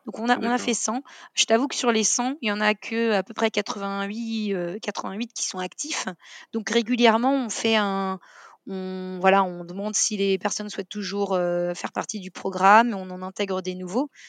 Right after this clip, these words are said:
Speaker 1: Et puis, t'en as qui publiaient au départ, enfin, qui font la formation, euh, puis, euh, en fait, ils se rendent compte que, bah, pff, ils sont, ils ont pas le temps ou ils y arrivent pas, donc ils se retirent du programme.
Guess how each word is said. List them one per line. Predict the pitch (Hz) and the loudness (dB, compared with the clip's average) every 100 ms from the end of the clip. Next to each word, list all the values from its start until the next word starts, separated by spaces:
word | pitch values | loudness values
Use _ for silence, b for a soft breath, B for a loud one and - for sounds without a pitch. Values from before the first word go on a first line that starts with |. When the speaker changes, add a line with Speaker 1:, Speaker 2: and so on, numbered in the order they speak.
| B _ - | B _ -6
Speaker 1:
Et | 202 | -4
puis, | - 208 | -4 -6
t'en | 226 214 | -2 2
as | 226 | 2
qui | 240 - 208 | 0 -4 -10
publiaient | 196 214 190 196 | -10 -12 -6 2
au | 208 | 2
départ, | 196 202 240 | 2 0 0
enfin, | - 208 | 0 -6
qui | - | -8
font | - | -4
la | 202 | -2
formation, | - 190 185 - 240 269 - b b b _ - | 0 -2 -2 -4 -4 -6 -8 b b b _ -6
euh, | 180 175 175 175 175 180 - - - - | -2 0 0 -2 -2 -4 -6 -8 -14 -14
puis, | - 196 190 | -12 -4 0
euh, | 185 | 0
en | 180 | 0
fait, | 214 - | -4 -4
ils | |
se | - | -6
rendent | 180 | -8
compte | - 226 | -10 -10
que, | - | -6
bah, | 190 180 180 175 | -2 0 0 -2
pff, | - - - | -6 -20 -16
ils | 190 180 170 | -14 -12 -12
sont, | - 180 180 175 175 | -14 -14 -18 -18 -18
ils | 165 180 | -14 -6
ont | |
pas | 175 180 | -2 -2
le | |
temps | - 196 196 220 220 | -4 -6 -4 -4 -4
ou | 196 190 | -4 -6
ils | 180 175 | -8 -4
y | 185 | -2
arrivent | 180 - - | -2 -4 2
pas, | 202 | 2
donc | 214 190 - | 0 -6 -14
ils | 185 | -12
se | - | -8
retirent | 196 - 202 | -8 -6 -8
du | 185 | -8
programme. | - 185 180 247 | -8 0 2 2